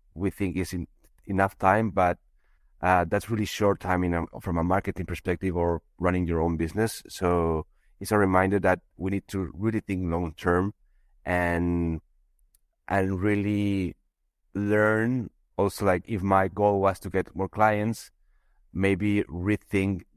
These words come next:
that goal for similar initiatives in the future. As you said, I've, I've been interviewed by, interviewed by, um, Edgar Allan. Now you are bringing me to the podcast.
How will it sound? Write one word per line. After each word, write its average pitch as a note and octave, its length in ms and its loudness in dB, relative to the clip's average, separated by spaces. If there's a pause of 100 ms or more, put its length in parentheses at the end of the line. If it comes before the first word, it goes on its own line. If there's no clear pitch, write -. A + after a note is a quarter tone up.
(160)
that F#2 240 2
goal F#2 280 2
for F2 400 0 (400)
similar F#2+ 320 0
initiatives F2+ 400 -2
in G2+ 60 -2
the F#2 60 -4
future. C3 480 -2
As F#2+ 120 -6
you G2+ 80 -2
said, F#2 300 2 (340)
I've, F#2 500 2 (300)
I've F#2+ 220 2 (200)
been G2+ 160 0
interviewed F#2 640 0
by, F2 340 4
interviewed F2+ 440 -2
by, E2+ 460 4
um, D#2+ 300 -4
Edgar F2+ 200 -2
Allan. A2 440 4 (100)
Now F2+ 300 2
you F2+ 160 0
are F2 100 2
bringing F2+ 260 -2
me E2+ 200 -2
to - 80 -14
the E2 100 -8
podcast. G#2+ 520 0